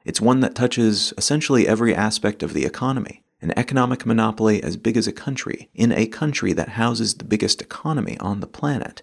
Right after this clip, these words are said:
and which spills over into essentially every other economy around the world as well. All of this, again, not because of maliciousness or conniving. It's because this mostly passive investment strategy,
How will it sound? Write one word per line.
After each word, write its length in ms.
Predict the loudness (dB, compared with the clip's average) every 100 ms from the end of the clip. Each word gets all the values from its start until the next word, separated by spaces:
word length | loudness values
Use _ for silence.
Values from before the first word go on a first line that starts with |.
| _
and 160 | -4 -4
which 140 | -2
spills 460 | -2 2 4 4 6
over 300 | 4 6 4
into 300 | 2 -4 -6
essentially 560 | -4 -4 -2 0 0 0
every 260 | 2 2
other 260 | 2 2 0
economy 640 | 0 -4 -2 -4 -6 -16 -10
around 380 | -4 -2 -2
the 140 | -4 -2
world 440 | 0 0 -2 -12 _
as 140 | -12 -4
well. 380 | -4 -4 -10 _ _ _ _ _ -2
All 220 | 0 2
of 120 | 0
this, 440 | -4 -6 -10 -10 -6
again, 460 | 0 2 2 -4 -18 _ -2
not 300 | 0 2 0
because 320 | -2 0 2
of 100 | 2
maliciousness 720 | 0 0 -2 -2 -2 -2 -2
or 160 | -4 -4
conniving. 600 | -2 0 0 -4 -8 -14 _ -10
It's 140 | -8
because 380 | -6 0 0 2
this 180 | 0 2
mostly 640 | 4 4 4 0 0 0
passive 500 | -2 -4 -2 0 0
investment 540 | 0 0 0 0 -6 -4
strategy, 680 | -2 0 0 -2 -4 -10